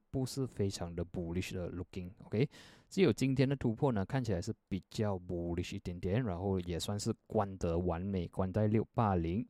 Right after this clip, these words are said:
所以算是一个突破，六十六分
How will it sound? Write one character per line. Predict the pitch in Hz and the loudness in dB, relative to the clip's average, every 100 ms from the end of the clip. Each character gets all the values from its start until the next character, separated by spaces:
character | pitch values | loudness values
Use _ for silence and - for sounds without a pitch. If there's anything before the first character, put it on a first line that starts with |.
| - - - _ | -10 -20 -20 _
所 | - 127 | 4 6
以 | 123 101 92 - _ | 8 6 4 0 _
算 | - 123 | -6 -2
是 | 123 120 | 0 0
一 | |
个 | 120 | 0
突 | - - 101 | -2 -2 -4
破， | - 160 175 _ | 2 2 0 _
六 | 110 110 | -2 0
十 | 107 85 | 0 0
六 | 90 | -2
分 | 85 90 | -2 -6